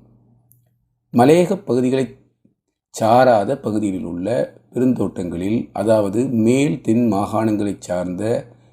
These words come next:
ரப்பர் பெருந்தோட்டங்களில் வாழ்பவர்களையும்,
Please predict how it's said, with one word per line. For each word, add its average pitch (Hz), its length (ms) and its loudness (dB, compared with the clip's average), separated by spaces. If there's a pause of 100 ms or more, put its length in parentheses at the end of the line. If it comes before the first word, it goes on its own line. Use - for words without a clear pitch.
(140)
ரப்பர் 113 400 2
பெருந்தோட்டங்களில் 92 760 -4
வாழ்பவர்களையும், 95 960 -4